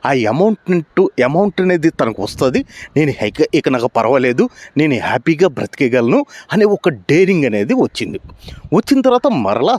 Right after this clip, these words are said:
శవం దగ్గరికి వెళ్ళి మళ్ళీ ఏడుపు మొదలుపెట్టింది.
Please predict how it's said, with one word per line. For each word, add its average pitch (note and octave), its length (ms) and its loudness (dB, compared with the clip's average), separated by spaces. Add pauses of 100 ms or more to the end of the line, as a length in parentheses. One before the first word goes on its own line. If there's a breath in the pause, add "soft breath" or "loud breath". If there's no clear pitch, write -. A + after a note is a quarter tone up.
శవం A2 300 2
దగ్గరికి G#2 300 -2
వెళ్ళి A#2+ 260 2 (1200 soft breath)
మళ్ళీ B3 260 0 (120)
ఏడుపు A#2+ 240 0
మొదలుపెట్టింది. G2 640 -4